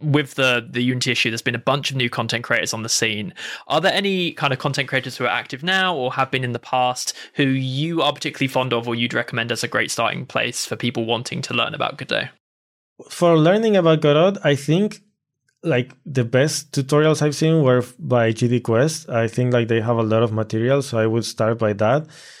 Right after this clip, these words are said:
Speaker 2: But it depends a lot on which kind of things you want to make. I think that if you want to, like, to make something, for instance, that's a bit more advanced, you might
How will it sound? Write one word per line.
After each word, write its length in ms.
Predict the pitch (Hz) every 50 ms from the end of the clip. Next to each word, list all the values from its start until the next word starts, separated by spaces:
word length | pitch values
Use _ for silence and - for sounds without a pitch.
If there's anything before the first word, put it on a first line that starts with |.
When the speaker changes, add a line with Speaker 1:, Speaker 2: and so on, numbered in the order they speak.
| - _ _ _ _
Speaker 2:
But 180 | - 139 127 135
it 180 | 143 147 131 123
depends 520 | 135 131 135 - 139 139 147 147 135 -
a 60 | 135
lot 280 | 123 117 117 123 123 -
on 180 | 123 123 120
which 280 | 113 120 120 117 - -
kind 160 | 127 113 113
of 120 | 113 110 107
things 380 | - - 120 110 113 110 107
you 120 | 113 110 104
want 180 | 107 107 104 -
to 80 | 104
make. 360 | 104 104 107 104 104 101 - -
I 160 | - 120 120
think 280 | 113 - 143 143 147 139
that 200 | 131 123 123 - _ _ _ _ _ -
if 220 | 143 127 - -
you 120 | 143 139
want 240 | 127 127 127 135 131
to, 380 | 143 139 131 127 123 120 120 127 113
like, 240 | 117 113 107 - - _ _ _ _ _ _ _ _ _ _ _
to 100 | - 123
make 220 | 113 110 107 110 -
something, 400 | - 120 117 113 - 117 110 107
for 140 | - - 107
instance, 640 | 107 110 110 107 - - 113 110 107 107 - - - _ _ _ _ _ _
that's 220 | - 110 107 -
a 60 | 117
bit 180 | 107 110 113 107
more 400 | 110 110 107 107 107 107 107 110
advanced, 580 | 107 107 107 104 113 110 117 135 147 139 143 -
you 100 | 120 110
might 260 | 110 107 107 107